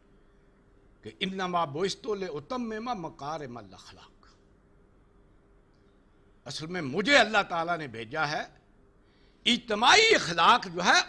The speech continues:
اس کو پورا کرنے کے لیے، اس کو مکمل کرنے کے لیے۔ ایک ہے ذاتی اخلاق، وہ بھی آپ کو معلوم ہے کہ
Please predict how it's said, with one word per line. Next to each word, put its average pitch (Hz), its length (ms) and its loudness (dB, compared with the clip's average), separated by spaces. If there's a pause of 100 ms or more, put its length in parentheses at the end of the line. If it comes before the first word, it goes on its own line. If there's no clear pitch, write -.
اس 370 200 2
کو - 120 4 (160)
پورا 226 260 -4
کرنے 165 340 -12
کے - 140 -14
لیے، 165 180 -10
اس 180 180 -8
کو 381 180 -6
مکمل 165 420 -6
کرنے - 240 -18 (100)
کے - 60 -20
لیے۔ - 320 -20 (1080)
ایک 147 260 -6
ہے 285 200 -4
ذاتی 180 400 0
اخلاق، 113 420 -10
وہ 85 220 -14
بھی 170 280 -10 (1000)
آپ 101 200 -20
کو 131 100 -12
معلوم 139 360 -10
ہے 139 200 -8
کہ 127 160 -10